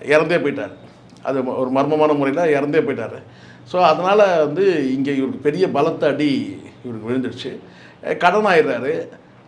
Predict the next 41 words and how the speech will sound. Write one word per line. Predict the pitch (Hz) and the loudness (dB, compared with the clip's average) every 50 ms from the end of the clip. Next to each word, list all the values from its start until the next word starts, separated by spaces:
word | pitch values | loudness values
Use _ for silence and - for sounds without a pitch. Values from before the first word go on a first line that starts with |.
| - - - - 165 | -20 -20 -20 -12 -6
அஹ், | 170 196 202 196 196 190 | -4 -2 -2 0 0 2
அதே | 180 190 233 240 | 4 6 6 4
சமயத்துல | 233 240 220 208 202 190 190 214 233 240 226 208 | 6 4 2 2 0 -2 0 2 4 4 4 4
வந்து | 185 175 180 196 220 | 4 2 2 2 2
இவரு | 220 196 170 165 160 | 2 2 0 -2 -2
கடனானதை | - 160 185 208 214 202 202 196 190 185 185 185 | 0 0 0 0 0 0 0 -2 -2 -2 -2 -2
வந்து | 180 185 185 214 220 208 190 165 165 | -2 -2 -2 0 0 0 0 0 0
வெளியில | 175 185 214 220 208 208 196 185 175 | 0 0 0 2 2 2 2 2 2
வந்து | 170 165 160 165 196 190 185 170 156 151 143 | 0 0 0 0 0 0 2 0 0 -2 -2
சொல்ல | 143 143 147 151 160 165 | -2 -4 -4 -2 -2 -2
முடியல | 160 147 135 127 120 117 110 | -2 -2 -2 -2 -2 -2 -4
ஒரு | 110 110 | -6 -6
பக்கம். | - 117 113 113 - 123 139 165 170 - - - - - - - | -8 -10 -12 -10 -6 -6 -4 -4 -6 -8 -14 -20 -20 -20 -10 -6
ஆனா | - 190 220 220 | 0 2 4 4
இவரு | 208 196 190 185 | 4 4 2 2
வாங்கியிருந்த | 170 170 180 202 208 196 196 175 175 175 170 165 | 2 2 0 0 0 -2 -2 -2 0 0 -2 -2
சொத்துக்கள் | - - 175 175 180 233 226 214 185 170 | -2 -4 -6 -2 -2 -2 0 2 2 0
வந்து | 156 151 170 180 180 170 | 0 0 -2 -2 -4 -2
நிறைய | 143 147 147 147 160 170 165 160 151 139 123 117 110 104 92 76 - - - - - - - 98 110 120 | -2 -2 -2 0 0 2 2 2 2 2 0 -2 -4 -6 -10 -12 -14 -18 -20 -20 -20 -18 -16 -12 -6 -2
லேண்டு, | 135 143 143 143 139 135 123 131 131 123 | 2 2 2 2 2 0 -2 -2 -4 -4
பில்டிங், | 117 123 135 127 127 120 | -4 -6 -8 -8 -8 -8
இந்த | 185 208 | -4 -4
மாதிரி | 208 202 175 170 | -2 0 2 2
நிறைய | 180 196 185 | 2 2 0
சொத்துக்கள் | 185 196 196 196 - 254 208 220 190 | 0 -2 -4 -2 -2 0 2 2 2
வந்து | 170 156 165 | 2 2 0
இருக்கு. | 160 151 147 - 139 120 85 - - - - - - - - - - - | 0 -2 -2 -4 -6 -6 -6 -8 -10 -16 -20 -20 -20 -20 -20 -20 -8 -2
ஆனால் | 139 156 196 226 240 | 0 2 4 4 4
அதே | 214 190 220 240 | 4 4 2 2
சமயத்துல | 233 233 214 190 202 226 220 | 0 0 0 0 0 -2 0
கடன் | 226 190 202 240 262 254 | 2 0 2 2 2 2
ஆயிட்ட | 240 220 208 196 175 185 | 2 2 2 0 0 -4
போது | 180 208 226 233 | -2 0 2 2
அந்த | 202 185 165 | 2 0 0
கடனை | 143 165 175 214 214 196 | -2 -2 -2 -2 -2 -2
அடைக்கிறது, | 180 170 175 160 180 170 | -2 -4 -4 -6 -6 -8
சொத்தை | 180 180 190 196 190 - 233 220 | -4 -4 -4 -4 4 6 6 6
வித்து | 226 185 - - 208 214 | 6 4 0 -4 -4 -2
கடன் | - 170 170 175 | -2 -2 -2 0
அடைக்கக்கூடாதுன்னு | 175 165 160 - 156 151 156 165 160 160 147 | -2 -2 -2 0 2 2 2 2 0 -2 -2
நினைக்கிறாரு. | 131 131 123 110 104 95 | -2 -4 -4 -6 -8 -10